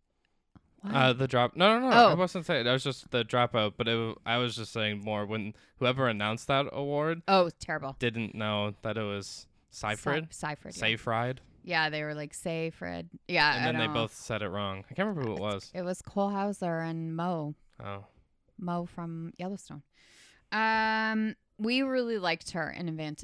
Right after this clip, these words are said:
Speaker 1: Inventing Anna. Like, we j-, just thought she just did such a good job. So, but anyway, she won. She was so excited.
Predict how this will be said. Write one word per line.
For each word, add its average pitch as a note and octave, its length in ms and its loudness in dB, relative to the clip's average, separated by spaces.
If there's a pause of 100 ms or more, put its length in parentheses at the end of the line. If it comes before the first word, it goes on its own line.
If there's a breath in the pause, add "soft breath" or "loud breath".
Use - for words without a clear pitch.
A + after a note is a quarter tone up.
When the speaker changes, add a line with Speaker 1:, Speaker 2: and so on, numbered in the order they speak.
(140)
Speaker 1:
Inventing D#3+ 460 -6
Anna. D3 480 -8
Like, E3 220 -2
we E3 100 -2
j-, - 260 -16
just - 280 -6
thought D3 260 -4
she - 180 -14
just D#3 240 -6
did C#3+ 180 -8
such - 220 -10
a C#3+ 40 -12
good C#3 120 -12
job. - 240 -16 (120)
So, E3+ 600 2 (400 soft breath)
but F#3 140 2
anyway, D#3 240 0
she B3+ 220 -2
won. G#3 360 2
She G3+ 140 -6
was F3+ 80 -6
so E3+ 140 -4
excited. C#3+ 600 -8